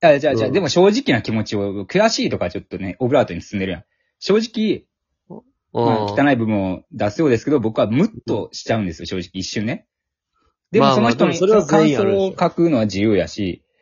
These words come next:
Speaker 2: うん。
Speaker 1: 僕はその文字面を見てね、その圧倒的っていう言葉、
Speaker 2: うん。
Speaker 1: 文字がね、なんかね、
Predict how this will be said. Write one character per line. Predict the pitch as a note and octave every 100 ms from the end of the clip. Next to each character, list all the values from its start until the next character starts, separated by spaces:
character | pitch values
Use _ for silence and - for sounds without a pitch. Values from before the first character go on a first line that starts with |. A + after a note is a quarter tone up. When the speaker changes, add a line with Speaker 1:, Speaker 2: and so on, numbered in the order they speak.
| _
Speaker 2:
う | B2
ん。 | A2+ G#2 - - _ _
Speaker 1:
僕 | B2 D#3+ A3
は | D#3
そ | C#3
の | B2 G2
文 | D3 E3+
字 | F#3+
面 | G3+ F#3+
を |
見 | F#3
て | A2
ね、 | F2 E2
そ | -
の | C#3
圧 | E3+ -
倒 | F#3+
的 | F3+ F3+
っ | F#3
て | -
い | F#3+
う |
言 | - A#2
葉、 | G2 D#2+ - _ _ - _ -
Speaker 2:
う | C#3 B2 A#2
ん。 | G2
Speaker 1:
文 | G#2+ C#3+
字 | G#2+
が | E2
ね、 | D2+ C#2+
な | F2
ん | F2+
か | -
ね、 | E2 - -